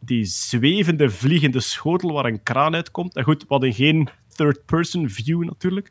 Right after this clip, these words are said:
maar we hadden wel fantastische beelden van hoe dat ding naar, naar beneden ging.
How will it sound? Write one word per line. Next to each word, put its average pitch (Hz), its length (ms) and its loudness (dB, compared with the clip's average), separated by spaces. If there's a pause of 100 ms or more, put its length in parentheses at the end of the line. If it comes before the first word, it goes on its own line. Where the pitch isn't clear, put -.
(140)
maar - 320 -20
we 120 80 -2
hadden 117 220 2
wel 143 340 4
fantastische 135 680 -4
beelden 143 240 -2
van 147 100 -4
hoe 131 100 -2
dat - 120 -10
ding 131 180 -6
naar, 123 320 -6
naar 110 260 -6
beneden 147 360 -4
ging. 170 300 -4